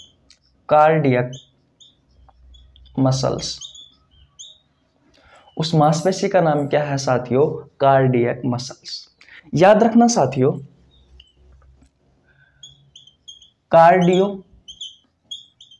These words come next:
या फिर कार्डियक, अगर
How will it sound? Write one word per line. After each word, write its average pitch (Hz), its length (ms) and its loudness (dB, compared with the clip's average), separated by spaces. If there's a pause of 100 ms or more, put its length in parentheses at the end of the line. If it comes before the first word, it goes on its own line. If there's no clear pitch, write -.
(300)
या 165 80 -2
फिर 196 320 -4
कार्डियक, 123 560 0 (1300)
अगर 247 240 4